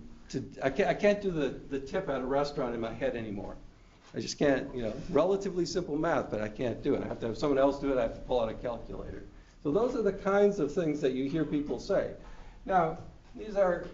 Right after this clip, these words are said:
you know, relatively subtle in the sense that, um, you know, if you talk to many cancer survivors, you wouldn't even really re-, recognize that they're having any kind of cognitive difficulties. But these things emerge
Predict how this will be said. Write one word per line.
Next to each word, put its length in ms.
you 80
know, 100
relatively 1080
subtle 460
in 140
the 100
sense 480
that, 400
um, 460
you 100
know, 140
if 160
you 100
talk 360
to 60
many 200
cancer 440
survivors, 680
you 100
wouldn't 280
even 320
really 340
re-, 320
recognize 640
that 140
they're 140
having 340
any 160
kind 240
of 120
cognitive 580
difficulties. 840
But 160
these 240
things 260
emerge 680